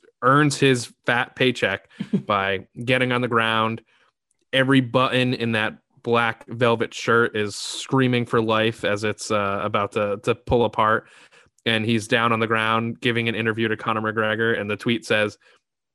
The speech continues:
Speaker 1: "Dudes would go to therapy if, if it was this." <laughs> And it just, uh, the amount of guys that, like, listen to Joe Rogan as if he's, like, a, um, inspirational, you know, speaker,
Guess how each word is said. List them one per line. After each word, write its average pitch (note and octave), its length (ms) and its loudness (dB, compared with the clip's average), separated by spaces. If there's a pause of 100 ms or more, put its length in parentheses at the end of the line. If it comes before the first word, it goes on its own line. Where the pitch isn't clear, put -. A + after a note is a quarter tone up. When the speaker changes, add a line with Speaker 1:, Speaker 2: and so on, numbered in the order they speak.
(520)
Speaker 1:
"Dudes B2 300 2
would A#2+ 140 -2
go A#2+ 100 4
to A2+ 80 2
therapy A#2 480 0
if, - 220 -8
if A2 180 -6
it C#3 140 -4
was A#2 180 -2
this." G#2+ 360 -4
<laughs> B2 80 -2
And C3 100 -4
it B2 180 -2
just, - 320 -4 (420)
uh, A2+ 460 0
the C3+ 160 2
amount C3 240 2
of A#2+ 80 0
guys A#2 360 0
that, A2+ 100 0
like, A2+ 200 -2
listen A#2 320 -6
to - 80 -14
Joe A2 180 -2
Rogan A2 420 -4
as G#2+ 160 -6
if G#2+ 160 -8
he's, G#2 240 -8
like, G2+ 200 -6
a, G2 440 -8
um, G2 460 -14 (400)
inspirational, G#2+ 920 -4 (400)
you A2 100 -6
know, F#2 220 -12 (120)
speaker, C3+ 640 -4